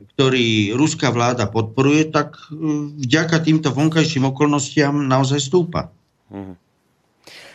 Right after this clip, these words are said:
Speaker 2: No, dobre. Idem teraz na mail, ktorý nám prišiel od Jozefa, ktorý, teda, ďakuje za reláciu a, a pýta sa takúto vec, že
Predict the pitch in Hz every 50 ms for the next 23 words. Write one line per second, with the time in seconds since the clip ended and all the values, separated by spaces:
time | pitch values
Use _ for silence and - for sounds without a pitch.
0 | - _ - 127 147 117 92 - _ - 95 104 101 107 131 156 196 233 233 175
1 | - _ _ - _ _ _ _ _ _ _ _ _ _ - - - - - 131
2 | 135 151 135 - 135 117 110 110 110 117 120 127 117 104 98 92 90 92 - -
3 | - 101 104 98 101 101 98 - 107 - - 123 104 98 98 95 110 110 107 101
4 | 120 113 - 131 135 143 147 _ - - - 113 113 113 113 110 110 110 110 107
5 | 69 - - _ _ - 92 87 101 107 - - 85 82 95 110 123 131 131 135
6 | 131 - - 139 135 123 - - - - - - - - 95 98 - - 101 -
7 | - 120 - 127 - - - - 120 - 135 - - 113 107 113 101 98 104 104
8 | 95 90 69 -